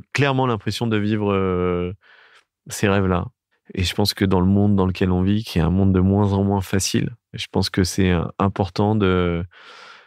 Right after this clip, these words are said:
de faire rêver les enfants, de les, de les stimuler. De, euh, moi, j'en ai pas encore, mais je sais que demain, si j'avais un enfant, euh, voilà, j'aimerais, euh,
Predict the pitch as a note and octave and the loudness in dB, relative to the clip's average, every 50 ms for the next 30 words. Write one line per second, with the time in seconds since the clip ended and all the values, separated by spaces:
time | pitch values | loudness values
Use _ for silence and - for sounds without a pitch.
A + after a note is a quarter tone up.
0 | _ _ _ _ _ - - F#2+ G2 F#2 F2 - G2+ F#2 G#2+ G#2 G2 G2+ G2 G2 | _ _ _ _ _ -8 -4 0 0 0 2 0 0 2 2 2 2 2 2 2
1 | F#2+ G2 F#2 F2+ - - G#2+ A2 A2+ G#2+ G2 F#2 F#2 F#2 F2+ F2+ F2+ F2 F2 F2+ | 2 0 -2 -2 -2 -2 -2 0 0 0 0 2 2 2 2 0 0 -2 -2 -2
2 | F#2+ G2 F#2 F#2 - - - G#2 G2 F#2+ F#2+ F#2+ F#2+ G2 G#2 A2 A2 G#2 F#2 F2+ | 0 0 0 -2 -4 -2 0 0 2 2 2 2 2 2 0 0 0 0 0 2
3 | F2 F2 F2 F2 F2 F2+ F2+ F2+ F2 F2 E2+ E2+ F2+ - _ _ - - - - | 2 2 0 0 0 0 0 0 -2 -2 -4 -6 -10 -12 _ _ -20 -20 -20 -20
4 | - - _ _ - - E2+ E2 F#2 G#2 A2+ A#2 A#2+ A#2 G#2 G2 E2+ G2 F2 F#2 | -20 -20 _ _ -6 -4 -2 0 2 2 2 2 2 2 0 0 0 -2 -2 -4
5 | - - G2+ G2 - - G2 G#2 - - _ _ _ _ - - - - - _ | -4 -4 -2 -2 0 0 0 0 -2 -6 _ _ _ _ -20 -20 -20 -20 -20 _
6 | F2 F2 F2+ F#2 F#2 F#2 F#2 F2+ F2 F2+ E2+ - - - A2 G#2 - G2 F#2 F#2 | -10 -8 -4 -2 0 0 0 0 0 -2 -4 -4 -2 -2 -2 -2 0 0 0 2
7 | F#2 F#2 F2+ F#2+ F#2 F#2+ G2 G#2 G#2+ G#2 - - F#2+ F#2+ F2+ F2+ F2+ F2 F2+ F#2 | 0 0 0 0 0 0 0 0 -2 -4 -4 -4 -2 0 0 0 0 0 0 -2
8 | F2 F2 - - A#2 A#2+ A#2+ A2+ G2 F#2 F2+ F2 E2+ E2 E2+ F2+ - - - - | -2 -4 -4 -2 -2 0 0 0 0 0 0 0 -2 -4 -4 -6 -10 -16 -20 -20
9 | - - - - - _ _ _ _ _ _ _ - F2+ E2+ F2+ G#2 A2 F2+ E2+ | -20 -20 -20 -20 -20 _ _ _ _ _ _ _ -4 0 0 2 2 2 2 2
10 | E2+ F2 F2 F2 F2+ F#2+ G#2 G#2+ G2 F2+ E2 E2 E2 D#2+ | 0 2 2 2 2 2 2 2 0 -2 -2 -4 -6 -6